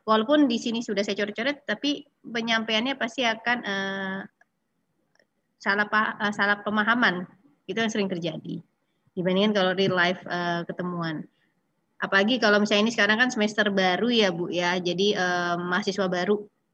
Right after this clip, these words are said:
angkatan baru. Nah, mereka kan belum pernah ket-, eh, tatap muka langsung dengan dosennya. Terus dengan adanya dari S M A pindah transisi ke kuliah, ya itu kan jadi agak penyesuaian lah seperti itu.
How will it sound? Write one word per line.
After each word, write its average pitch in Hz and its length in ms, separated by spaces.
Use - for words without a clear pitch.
angkatan 185 380
baru. 185 420
Nah, 170 260
mereka 175 240
kan 214 160
belum 196 160
pernah 190 160
ket-, 185 160
eh, 190 240
tatap 185 240
muka 185 220
langsung 185 260
dengan 185 240
dosennya. 185 800
Terus 196 160
dengan 190 240
adanya 180 320
dari 180 240
S 185 80
M 185 160
A 214 160
pindah 185 240
transisi 185 480
ke 185 320
kuliah, 196 840
ya 175 320
itu 190 180
kan 196 240
jadi 185 320
agak 170 240
penyesuaian 202 640
lah 160 180
seperti - 380
itu. - 140